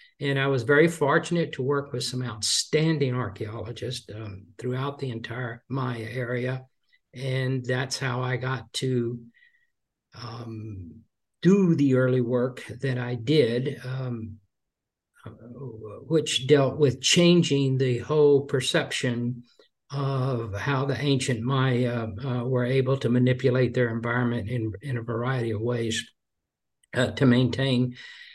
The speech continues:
what we now know as the large populations, uh, that the, that the Maya had.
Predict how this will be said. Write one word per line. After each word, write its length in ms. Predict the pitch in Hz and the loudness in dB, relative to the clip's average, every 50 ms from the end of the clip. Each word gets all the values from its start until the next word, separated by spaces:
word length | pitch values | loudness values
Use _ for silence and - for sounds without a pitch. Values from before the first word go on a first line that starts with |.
| - _ _ _ | -20 _ _ _
what 420 | - - - - - 151 151 - | -14 -14 -14 -2 2 2 2 4
we 120 | 151 131 120 | 6 6 6
now 260 | 120 135 151 151 147 | 8 8 8 8 8
know 260 | 143 135 120 123 123 | 8 8 8 8 6
as 120 | 120 110 | 4 4
the 100 | - 127 | 2 0
large 340 | 123 123 127 127 127 120 - | 2 2 2 2 2 0 -2
populations, 1040 | - 127 123 120 123 - 117 117 131 139 147 139 135 - 117 104 107 113 113 - - | -2 -2 -2 -2 -2 -2 -2 2 4 6 6 4 4 0 -2 -2 -2 -4 -4 -4 -4
uh, 300 | - - 120 107 - 123 | -4 -4 -4 -4 -4 -4
that 280 | 104 117 117 113 113 - | -4 -4 -4 -4 -4 -4
the, 200 | - 117 107 95 - 127 | -6 -6 -6 -6 -6 -4
that 200 | 120 120 110 - | -4 -4 -4 -4
the 80 | 123 | -2
Maya 320 | 123 127 123 120 131 120 110 | -2 -2 0 0 -2 -2 -2
had. 600 | 113 117 110 107 151 165 151 127 120 113 104 | -4 -4 -2 0 2 2 2 2 2 -2 -6